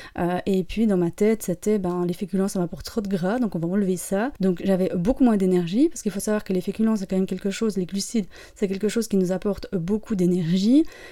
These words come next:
Et puis donc c'est un petit peu le serpent qui se mord la queue, hein. Le corps s'épuise, on ne l'écoute pas, on le surentraîne, puis au bout d'un moment, il y a des crises, il y a des compulsions qui s'installent, et cetera.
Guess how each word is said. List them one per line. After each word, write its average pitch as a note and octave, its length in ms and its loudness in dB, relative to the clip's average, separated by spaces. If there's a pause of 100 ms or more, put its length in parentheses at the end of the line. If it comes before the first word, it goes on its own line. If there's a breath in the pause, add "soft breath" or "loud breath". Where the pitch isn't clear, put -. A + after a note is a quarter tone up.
(140 loud breath)
Et F#3 160 2
puis A#3 240 2
donc G3 180 0
c'est - 100 -2
un F#3 80 2
petit F3+ 140 -4
peu C4 100 0
le C#4 60 2
serpent - 380 -4
qui A#3+ 100 -2
se A3+ 140 -2
mord A#3 100 2
la A#3 100 0
queue, G#3 240 0
hein. F#3 80 2
Le F3 120 0
corps B3 220 0
s'épuise, C4 480 2
on G#3+ 60 4
ne G#3 60 6
l'écoute F#3 300 -2
pas, - 180 0
on B3 100 2
le F#3+ 120 2
surentraîne, F#3+ 720 0
puis A#3 100 0
au F#3+ 40 -2
bout F3 60 -4
d'un F3 120 -2
moment, G3 140 0
il A#3 60 0
y G#3+ 40 2
a - 20 0
des F3 180 -2
crises, A#3 500 2
il F#3+ 60 2
y F#3+ 40 4
a F#3 80 4
des F3+ 80 0
compulsions A3+ 680 -2
qui A3 120 -4
s'installent, G#3+ 440 -2
et G3 60 0
cetera. F#3+ 440 -2